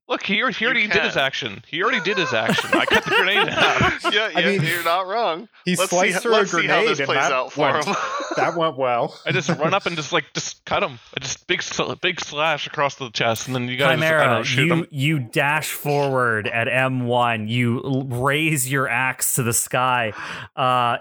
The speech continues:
Speaker 4: it tries desperately, uh, to reload its, uh, grenade launcher.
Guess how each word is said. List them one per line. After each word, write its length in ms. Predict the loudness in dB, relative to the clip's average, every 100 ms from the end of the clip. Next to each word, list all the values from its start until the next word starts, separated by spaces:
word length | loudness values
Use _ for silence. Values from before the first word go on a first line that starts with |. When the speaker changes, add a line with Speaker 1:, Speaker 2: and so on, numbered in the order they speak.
| -2
Speaker 4:
it 160 | -4
tries 540 | -2 -2 0 2 0 -4 -6
desperately, 1120 | 0 2 2 0 -2 0 0 0 0 -4 -8 -2
uh, 420 | 0 2 2 0
to 500 | -2 0 2 2 0 0
reload 600 | 0 0 2 2 2 2 0 -2 -4 -2
its, 360 | 0 0 0
uh, 240 | 0 2 0
grenade 380 | -2 0 0 0
launcher. 560 | 0 0 0 0 -2